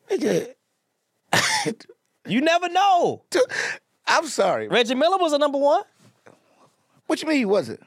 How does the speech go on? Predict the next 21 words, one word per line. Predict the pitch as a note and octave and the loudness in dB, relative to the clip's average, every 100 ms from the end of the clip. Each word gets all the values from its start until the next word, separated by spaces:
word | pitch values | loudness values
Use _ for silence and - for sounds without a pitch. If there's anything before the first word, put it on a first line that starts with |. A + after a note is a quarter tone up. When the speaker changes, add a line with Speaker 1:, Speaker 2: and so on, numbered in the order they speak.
| - | -4
Speaker 2:
He | G3 | -2
was, | F3+ G3+ G3+ - | 0 0 -2 -4
he | D3 E3+ | -2 0
was | C#3 D3 D3 | 2 0 0
a | D#3 | -2
number | D3+ D#3 G#3 | 0 0 2
one. | D4 F4 A2 - _ _ | 2 0 -4 -12 _ _
Speaker 1:
Y-, | F#3+ - | -12 -12
so | - - | -10 -4
you | A3 | -2
comparing | B3 A3+ G#3+ G#3 C#3 | -2 -2 0 0 -2
Klay | - B2 D#3+ F#3 | -4 -2 -2 -2
Thompson | F3 D#3 | -4 -2
to | C3+ | -2
Reggie | A2 C3+ C#3 | 0 0 0
Miller? | C#3+ D3+ D3 - _ - A#4+ - F4+ | 0 -2 -2 -8 _ -18 -16 -12 -4
Speaker 2:
Possibly, | B2+ A#2 C3 F#3 F#3 A3 D4 F#4 E4 | 0 0 0 -2 0 0 2 0 -2
yes. | D3 D3 F#3 G#3+ | 0 2 2 0
Speaker 1:
Hell | D3 | -2
fucking | - C3 - G2 | -2 -6 -4 -2
no. | G2+ D2+ G1+ | -2 -4 -10